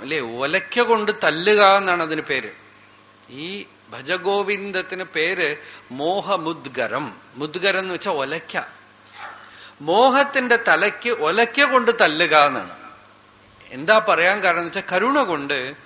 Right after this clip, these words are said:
പറഞ്ഞു, നോക്കൂ, വയസ്സായി, అంగం గళితం ఫలితం ముండం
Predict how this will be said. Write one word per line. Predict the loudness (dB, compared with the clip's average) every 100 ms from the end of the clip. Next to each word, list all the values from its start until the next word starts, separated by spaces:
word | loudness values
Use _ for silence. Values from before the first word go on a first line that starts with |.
| -16 -10
പറഞ്ഞു, | -10 -8
നോക്കൂ, | -10 -12 -12 -16 -14
വയസ്സായി, | -12 -10 -8 -8 -6 -8 -14 -20 -20 -20 -20 _ -20 -14
అంగం | -10 -4 -4 -4 -6
గళితం | -4 -2 -4 -8 -10 -18 -20 -20 -20 _
ఫలితం | -2 0 0 0 -2 -2
ముండం | -6 -6 0 0